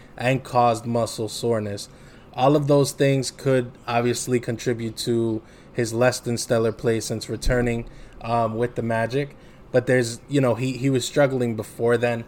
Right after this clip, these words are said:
so it's kinda hard to say specifically covid is the reason why Mo Bamba is struggling. Um, it's good that, you know, he's, he's getting healthy again. Obviously, uh, we want all of the guys here to, to remain healthy. Um, and it sucks that he did get covid.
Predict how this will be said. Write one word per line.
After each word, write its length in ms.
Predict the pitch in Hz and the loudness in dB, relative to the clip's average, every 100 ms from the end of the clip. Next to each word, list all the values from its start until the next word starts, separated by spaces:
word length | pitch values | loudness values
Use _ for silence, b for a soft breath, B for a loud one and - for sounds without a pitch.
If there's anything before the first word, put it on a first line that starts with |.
| B B | B B
so 140 | - 120 | -6 -4
it's 100 | 107 | -2
kinda 280 | 139 139 120 | 0 2 4
hard 220 | 120 120 | 4 2
to 80 | 123 | -2
say 180 | - 120 | -4 -4
specifically 720 | - 117 - 120 120 - 113 | -4 -6 -4 -4 -6 -4 -6
covid 400 | - 127 117 113 | 0 2 2 0
is 140 | 110 | -2
the 80 | 110 | -4
reason 360 | 110 117 110 110 | -4 -2 -4 -2
why 180 | 110 110 | 0 0
Mo 200 | 110 107 | -2 -2
Bamba 360 | 113 110 110 | -2 -2 -2
is 80 | 107 | -4
struggling. 540 | - 120 110 107 104 B B B B B | 0 0 0 -2 -6 B B B B B
Um, 300 | 120 117 113 | 0 2 2
it's 220 | 113 110 | -2 -8
good 220 | - 131 123 | -2 0 4
that, 260 | 120 120 | 2 2
you 100 | 123 | -2
know, 140 | 127 110 | -2 -2
he's, 280 | 120 - - | -4 -8 -6
he's 240 | 120 110 | -6 -4
getting 240 | 117 117 110 | -2 -2 0
healthy 400 | 120 120 123 120 | 0 0 0 0
again. 400 | 110 113 120 170 B B B | 0 0 -2 -6 B B B
Obviously, 720 | - 110 120 - 117 117 110 113 - - - - | -6 -2 -2 -2 -2 0 0 -4 -14 -20 -16 -6
uh, 200 | 117 107 | -4 -2
we 80 | 113 | 0
want 220 | 113 113 | 0 -2
all 180 | 110 113 | -2 -4
of 60 | 110 | -4
the 60 | |
guys 380 | 110 113 107 104 | -2 0 0 -2
here 380 | - 113 107 104 - | -2 -2 -2 -4 -12
to, 280 | - 117 113 | -8 -6 -6
to 180 | 110 120 | -6 -2
remain 320 | 113 110 110 | -2 0 -2
healthy. 480 | 110 120 110 123 127 B B B B | 0 -2 -2 -4 -6 B B B B
Um, 320 | - 113 110 110 | -4 -2 -2 -4
and 140 | - 113 | -6 -6
it 60 | |
sucks 300 | 104 120 117 - | -4 -2 -2 0
that 140 | 113 | 0
he 120 | 120 | 0
did 280 | 110 120 120 | -2 -2 0
get 180 | 117 110 | -2 -2
covid. 440 | - 113 110 107 | 0 0 0 -4